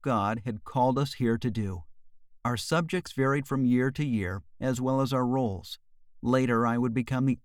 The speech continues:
academic dean, and one of my favorite jobs was interviewing and accepting new students every year. What a blessing it was to be preparing Thai young people to take the gospel to their own people with a fluency we as foreigners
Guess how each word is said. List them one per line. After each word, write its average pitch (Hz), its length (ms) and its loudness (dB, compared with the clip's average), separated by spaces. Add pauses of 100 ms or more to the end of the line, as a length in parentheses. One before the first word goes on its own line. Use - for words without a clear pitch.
academic 127 640 0
dean, 92 320 -4 (340)
and 113 180 2
one 151 140 4
of 160 80 -2
my 117 140 0
favorite 190 500 -2
jobs 87 460 -8 (100)
was 117 160 -2 (140)
interviewing 151 640 2 (100)
and 127 100 2
accepting 151 640 -2
new 143 180 2
students 127 520 0
every 120 240 2
year. 98 340 -2 (400)
What 147 280 2
a 196 60 0
blessing 131 640 0
it 90 120 -6
was 98 360 -6
to 117 100 -4
be 127 180 2
preparing 143 600 0
Thai 139 300 2
young 127 380 2
people 113 380 -4
to 113 120 -6
take 139 280 -4
the 165 80 -2
gospel 120 560 -2
to 131 100 -2
their 120 180 0 (180)
own 143 260 2
people 101 480 -2 (180)
with 131 200 0
a 117 80 -2
fluency 135 640 2
we 135 260 2
as 127 140 0
foreigners 101 640 0